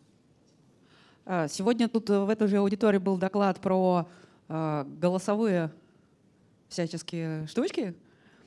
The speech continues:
И, соответственно, я так понимаю, что следующим вашим шагом будет это научить Алису выговаривать <laughs> всю комбинаторику в виде, э, естественного языка. Вот вы просто сказали, что просто проговаривать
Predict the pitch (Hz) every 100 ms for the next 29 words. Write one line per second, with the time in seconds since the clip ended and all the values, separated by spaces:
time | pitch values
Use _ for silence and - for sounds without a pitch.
0 | - - 185 185 202 240 233 214 214 208
1 | 220 214 208 196 220 214 220 208 208 202
2 | 208 196 202 180 190 190 185 185 190 202
3 | 208 185 190 190 190 190 - _ - 190
4 | 208 208 208 208 214 208 - - - _
5 | _ _ _ _ - 185 285 - 277 285
6 | 381 269 359 311 254 247 254 285 302 240
7 | 226 233 226 - - - - 196 196 196
8 | 220 226 247 247 233 226 247 359 440 -
9 | 208 226 220 220 208 190 185 175 208 208
10 | 185 170 170 147 135 143